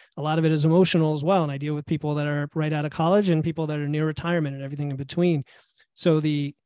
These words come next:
the empathy and the emotional intelligence and, uh, ability to give feedback, those skills translate to coaching,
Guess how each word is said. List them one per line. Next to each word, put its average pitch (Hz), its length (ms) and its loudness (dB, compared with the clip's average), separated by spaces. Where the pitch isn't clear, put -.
the 156 180 -4
empathy 170 500 2
and 160 80 0
the 151 40 -2
emotional 160 320 -2
intelligence 160 840 -2
and, 139 460 -8
uh, 147 200 -8
ability 185 360 2
to 175 60 0
give 170 180 0
feedback, 156 640 -4
those 170 260 4
skills 185 520 2
translate 170 440 0
to 160 80 -6
coaching, 165 540 2